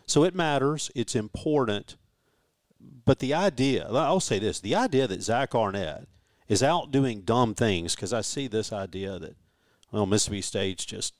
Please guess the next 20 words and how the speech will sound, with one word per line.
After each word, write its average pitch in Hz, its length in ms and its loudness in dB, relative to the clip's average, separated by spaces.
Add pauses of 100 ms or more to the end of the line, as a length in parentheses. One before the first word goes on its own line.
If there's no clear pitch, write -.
you 120 100 -10
know, - 200 -16
promising. 117 540 2
The, - 140 -18 (680)
the 185 80 4
idea 208 240 4
that 101 180 -2
Zach 127 360 -2
Arnett 95 720 0 (320)
i-, 143 200 -12
is, 113 280 -2 (380)
they're 233 200 4
winning 160 540 -2
recruiting 117 560 2
battles 101 440 2
right 104 200 0
now 101 260 0
through 98 200 -12
one 113 480 0
thing. 82 400 -8